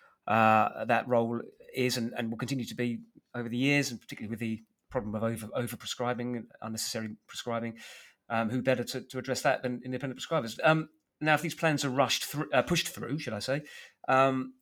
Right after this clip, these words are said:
pharmacists will no longer need to have two years' experience in, in clinical practice before enrolling on a course.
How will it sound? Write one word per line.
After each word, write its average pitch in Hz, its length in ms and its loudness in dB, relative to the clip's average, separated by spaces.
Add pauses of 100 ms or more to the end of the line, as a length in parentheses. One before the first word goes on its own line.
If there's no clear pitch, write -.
(140)
pharmacists 143 500 2
will 135 80 0
no 147 180 6
longer 143 240 6
need 127 240 4
to 123 80 0
have 123 160 2
two 139 200 2
years' 117 280 -2
experience 120 500 -4
in, 110 180 -4 (200)
in - 80 -20
clinical 110 300 -8
practice - 580 -6 (480)
before 113 320 -6 (220)
enrolling 120 300 2
on 107 80 -4
a 110 40 -6
course. 143 440 -6